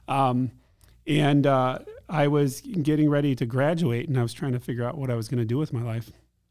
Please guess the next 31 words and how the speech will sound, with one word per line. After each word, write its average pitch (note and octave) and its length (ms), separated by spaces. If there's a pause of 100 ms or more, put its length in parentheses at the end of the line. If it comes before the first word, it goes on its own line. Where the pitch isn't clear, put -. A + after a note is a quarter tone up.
(520)
And B2+ 220
I A#2+ 60
came E3+ 220
across C3 600 (260)
an C3 200
ad C3+ 420
in C#3 160
the B2 80
paper B2+ 600 (340)
looking C3 360
for A2+ 280
a A2 60
finance C3+ 420
clerk B2 280 (180)
with D3 140
the D3 60
city A#2+ 280
of A2 60
Highland A2+ 260
Park. D3+ 280 (1080)
And B2 600 (680)
I B2 100
applied B2+ 560 (480)
and C#3 140
I C#3+ 60
got C3 180
a C3+ 40
call C3+ 360
from C3+ 360
a B2+ 60
gentleman D3 480